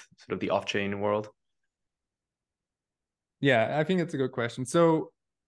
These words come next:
Speaker 2: in a way, uh, the moment where a service, um, consists of multiple agents, what they actually internally doing in the service is they're building a chain,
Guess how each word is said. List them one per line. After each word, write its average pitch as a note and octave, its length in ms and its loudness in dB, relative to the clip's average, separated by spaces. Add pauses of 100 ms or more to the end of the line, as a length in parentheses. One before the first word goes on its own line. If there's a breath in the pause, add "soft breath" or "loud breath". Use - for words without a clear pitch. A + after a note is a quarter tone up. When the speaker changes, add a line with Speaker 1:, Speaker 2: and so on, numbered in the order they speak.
(240)
Speaker 2:
in F3+ 120 4
a F3+ 60 6
way, C#3 260 0 (1000)
uh, C3 300 2 (140)
the C3 100 0
moment D#3 320 2
where C3 320 2
a A#2 100 -4
service, B2+ 680 -6
um, A2 400 -4 (100)
consists B2 400 -2
of A#2 160 -6
multiple A#2 460 -2
agents, B2 540 -4 (720)
what D3 300 2
they D3 200 4
actually C#3 400 -2
internally C3+ 440 -2
doing A#2 340 -4
in A2+ 100 -4
the A#2 100 -4
service A2+ 500 -4
is A2 100 -8
they're A2+ 120 0
building A2 320 0
a G#2 60 -6
chain, G2+ 220 -10